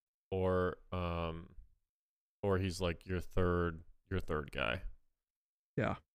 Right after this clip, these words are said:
Speaker 2: And
Speaker 1: That's
Speaker 2: it,
Speaker 1: kinda where I see him. So
Speaker 2: the only,
Speaker 1: we just
Speaker 2: the
Speaker 1: see him a little
Speaker 2: craziest thing t-
Speaker 1: differently, I suppose.
Speaker 2: Yeah. And the craziest thing to me is, like, I, I kind of fell under the allure of all of his highlights. I'm like, "Damn, this guy's really good."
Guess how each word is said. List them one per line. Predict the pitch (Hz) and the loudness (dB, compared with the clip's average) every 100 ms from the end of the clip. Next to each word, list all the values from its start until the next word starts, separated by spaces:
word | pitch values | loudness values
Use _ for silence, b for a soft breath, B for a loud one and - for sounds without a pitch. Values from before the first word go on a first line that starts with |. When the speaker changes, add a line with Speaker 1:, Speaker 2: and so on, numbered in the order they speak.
| _ _ | _ _
Speaker 2:
And | - | 4
Speaker 1:
That's | 95 90 | 6 6
Speaker 2:
it, | |
Speaker 1:
kinda | 95 87 | 4 4
where | 85 78 | 4 2
I | 80 | 0
see | - | -2
him. | - - | -6 -6
So | - - 90 85 | -4 2 2 4
Speaker 2:
the | 139 | 4
only, | 185 | 4
Speaker 1:
we | - | 2
just | - 110 | -2 0
Speaker 2:
the | - | 2
Speaker 1:
see | |
him | 156 | 6
a | |
little | 196 240 | 6 6
Speaker 2:
craziest | 214 | 4
thing | - 170 | 4 2
t- | |
Speaker 1:
differently, | 123 87 82 | 2 -2 -2
I | 82 | -4
suppose. | - - 80 - - - - - 151 | -8 -4 -4 -2 -6 -4 -6 -2 2
Speaker 2:
Yeah. | 151 - - _ _ | 2 2 -8 _ _
And | 135 | 0
the | 135 | 4
craziest | 190 214 180 | 4 4 2
thing | 175 147 | 2 2
to | 135 | 2
me | 135 127 | 4 2
is, | 113 | 2
like, | 113 110 - _ _ _ _ _ _ _ _ _ - | 0 0 -6 _ _ _ _ _ _ _ _ _ 2
I, | 156 180 - | 4 4 4
I | 151 170 175 - | 6 8 8 6
kind | 175 165 | 4 6
of | 151 - - _ _ _ | 4 2 -16 _ _ _
fell | 156 151 151 | 6 8 8
under | 147 147 | 8 6
the | 143 147 | 8 6
allure | 139 139 143 | 8 6 6
of | 135 | 6
all | 139 | 6
of | |
his | 135 | 4
highlights. | - 135 135 | 4 4 2
I'm | 127 | 0
like, | 120 - | 0 2
"Damn, | 180 160 | 4 4
this | - | 4
guy's | 160 147 | 4 6
really | 147 156 147 | 6 6 6
good." | 156 143 | 6 6